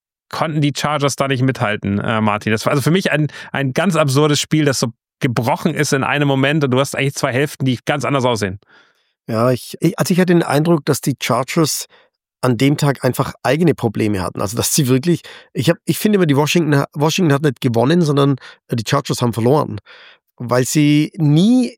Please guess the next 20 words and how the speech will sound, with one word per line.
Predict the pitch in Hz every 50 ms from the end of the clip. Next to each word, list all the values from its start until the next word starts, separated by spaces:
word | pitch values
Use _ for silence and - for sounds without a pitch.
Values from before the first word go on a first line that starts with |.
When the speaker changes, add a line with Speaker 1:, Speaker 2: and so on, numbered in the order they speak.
| _ _
Speaker 2:
in, | - 156 151 156 151
in, | - 151 151 151
egal | - 156 143 135 165 175 208
auf | 180 - - -
beiden | - 131 160 185 175 165
Seiten | - 127 117 120 110 120
des | 117 - -
Balles, | - 123 113 113 104
die | - 127 123 127
hatten | - - 160
nie | 156 175
so | - 180 185
einen | 170
Rhythmus. | 151 135 190 - - 131 135 120 - -
Also | 131 120 147 147 -
ich, | 185 143 - - - - - - - -
ich | 202 143 - -
kann | - 151 175
mich | 208 180 165
an | 151 143